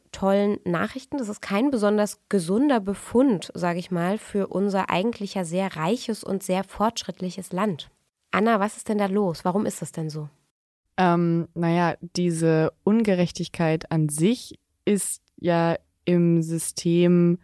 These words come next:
Speaker 2: angelegt. Also wenn wir sagen, wir haben eine Demokratie und wir haben eine Marktwirtschaft, dann entscheiden wir uns auch dafür, dass diese Ungerechtigkeit durch den Markt automatisch entsteht. Also,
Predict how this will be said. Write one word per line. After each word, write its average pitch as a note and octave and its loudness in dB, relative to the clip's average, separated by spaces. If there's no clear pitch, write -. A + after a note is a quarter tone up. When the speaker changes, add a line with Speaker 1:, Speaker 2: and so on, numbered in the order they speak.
Speaker 2:
angelegt. C#3+ -2
Also D3+ -4
wenn D3+ 0
wir D3+ 0
sagen, D3+ -2
wir D#3 -2
haben D3 -4
eine D3+ -4
Demokratie D#3 -2
und G3 -2
wir F3 -2
haben D#3 -4
eine D3+ -6
Marktwirtschaft, G3 -2
dann E3+ 4
entscheiden F#3+ 4
wir F3+ 6
uns F3+ 0
auch E3+ 2
dafür, F3+ 2
dass E3+ -4
diese D#3+ -2
Ungerechtigkeit G3 0
durch F#3 0
den F3 0
Markt D#3 -2
automatisch - -8
entsteht. - -12
Also, D3+ -6